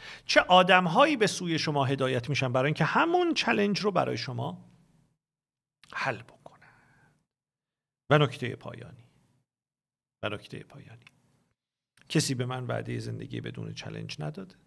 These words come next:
و این من هستم که زندگی رو با وجود چالش‌هاش دوست دارم. اصلاً قشنگیش به همین هست. آدمی که یه،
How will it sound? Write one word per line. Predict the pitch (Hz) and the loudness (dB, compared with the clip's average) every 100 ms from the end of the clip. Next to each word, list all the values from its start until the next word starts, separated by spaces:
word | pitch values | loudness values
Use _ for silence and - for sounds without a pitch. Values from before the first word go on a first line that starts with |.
| _ _ _ _ _ _ _ _ _ _ _ _ _ _ _ _ _ _ _ _ _ _ _ _ 120 | _ _ _ _ _ _ _ _ _ _ _ _ _ _ _ _ _ _ _ _ _ _ _ _ 0
و | |
این | 170 196 240 | 2 2 4
من | 233 247 | 8 8
هستم | 190 175 - - 156 | 6 0 0 0 0
که | 143 151 143 - | 2 0 0 -2
زندگی | 147 170 202 196 196 208 | 4 6 6 4 2 4
رو | 269 | 4
با | 190 175 220 233 226 | 4 8 10 12 10
وجود | 202 233 180 247 185 165 | 6 2 4 4 4 4
چالش‌هاش | - 127 123 - 123 107 - | 6 4 4 -2 -2 -2 -4
دوست | 123 117 - | -8 -8 -8
دارم. | - 101 104 _ _ _ _ _ - | -8 -10 -16 _ _ _ _ _ -4
اصلاً | 175 208 | 0 4
قشنگیش | 208 185 196 196 233 240 | 6 6 4 2 -2 -2
به | 196 | -2
همین | 139 123 110 110 | -2 -4 -6 -10
هست. | - - 113 - - - - - | -10 -10 -12 -14 -20 -20 -12 6
آدمی | 180 190 196 240 | 10 10 8 4
که | 196 | 4
یه، | 254 320 | 4 4